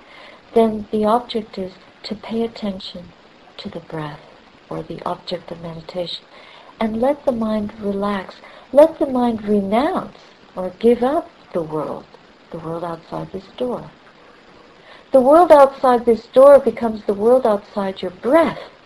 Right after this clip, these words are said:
We've got to get specific here. You know, really focus down into how the, the,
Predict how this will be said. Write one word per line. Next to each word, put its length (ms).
We've 180
got 160
to 60
get 240
specific 600
here. 300
You 160
know, 100
really 400
focus 480
down 240
into 460
how 460
the, 320
the, 280